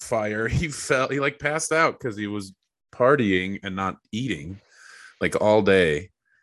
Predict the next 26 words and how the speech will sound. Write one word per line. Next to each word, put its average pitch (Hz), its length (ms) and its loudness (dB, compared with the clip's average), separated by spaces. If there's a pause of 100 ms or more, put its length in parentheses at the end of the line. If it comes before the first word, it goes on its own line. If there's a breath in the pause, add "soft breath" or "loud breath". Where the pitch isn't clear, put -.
(240)
And 90 160 -8
then 87 80 -4
he 82 140 -4
f-, - 260 -10
like, 90 300 -2 (340)
half 107 460 0
passed 104 400 2
out 90 400 0
and 92 280 -4
went 101 400 -2 (440)
head 113 400 -2
first 107 500 2
and 95 180 -8
hit, 127 460 2 (500)
like, 98 180 2
there 104 120 4
was, 98 140 2
like, 101 160 0
a 92 80 -2
metal 101 640 -2 (260)
<clears throat> - 1000 -20
rim 104 520 -2 (300)
around 90 440 -4
the 90 380 -4
fire 98 260 2
pit. 120 360 0